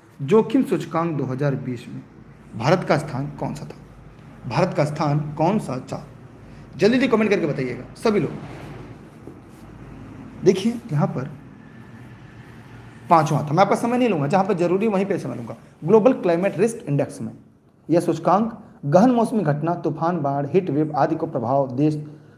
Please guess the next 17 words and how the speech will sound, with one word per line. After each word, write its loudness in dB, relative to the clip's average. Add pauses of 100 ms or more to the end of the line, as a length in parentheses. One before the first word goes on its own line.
को 6 (460)
रोकने 6
के -4
लिए -6
होता -14
है। -18 (600)
जापान, 4 (380)
फिलीपींस, 0 (160)
जर्मनी, 4 (160)
मेडागास्कर 4 (300)
गहन 4
मौसमी 2
घटनाओं 0
से -6
प्रभावित -4
होते -12
हैं। -14